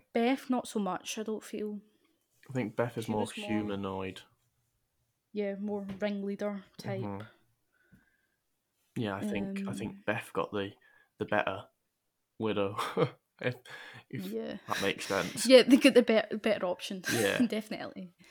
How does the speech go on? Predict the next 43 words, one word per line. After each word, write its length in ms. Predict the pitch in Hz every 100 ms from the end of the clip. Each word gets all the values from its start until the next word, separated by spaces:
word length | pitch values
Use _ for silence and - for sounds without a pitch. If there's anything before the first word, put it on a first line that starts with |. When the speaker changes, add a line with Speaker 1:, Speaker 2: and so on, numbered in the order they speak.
| - - -
Speaker 1:
I 40 |
feel 180 | 208 202
like 180 | 196 202
Speaker 2:
Um, 60 | 208
Speaker 1:
Mercedes 520 | 190 - 180 180 175
would 120 | 185
agree 380 | 185 170 170 175 _ - - - - _ _ _ _ _
if 140 | 202 196
she 160 | -
were 160 | 175 175 170
real. 240 | 175 175 165 _ _ _ _ -
Speaker 2:
Yeah, 260 | 117 104 -
and 140 | 107 110
they 120 | 107
also 240 | 117 - 117
Speaker 1:
Oh. 40 |
Speaker 2:
have 120 | 117
this 160 | 113 -
brother, 340 | 117 120 147 - - _ _ _ _
Tucker. 440 | - 123 - 139 135 - _ _ _ _ _ _ _ _ _ -
Speaker 1:
Oh, 140 | 202 190
he 300 | - 196 190
Speaker 2:
He's 240 | 113 110
Speaker 1:
is, 60 | 110
Speaker 2:
like 160 | 104
the 60 | 104
town 300 | - 113 107
Speaker 1:
don't 160 | 104
even 260 | 101 104 104
get 140 | 101 110
Speaker 2:
pervert. 120 | 107
Speaker 1:
me 60 | 185
started. 680 | - - 170 180 - 190 185
Speaker 2:
He 200 | 123 120
is 120 | 214
a 60 | 104
bit, 240 | 104 101
Speaker 1:
He's 140 | 214 196
just 260 | 220 -
Speaker 2:
he's 140 | 107 -
so 400 | - - 101 95
dodgy. 360 | 87 90 - 120
Speaker 1:
so 320 | 180 180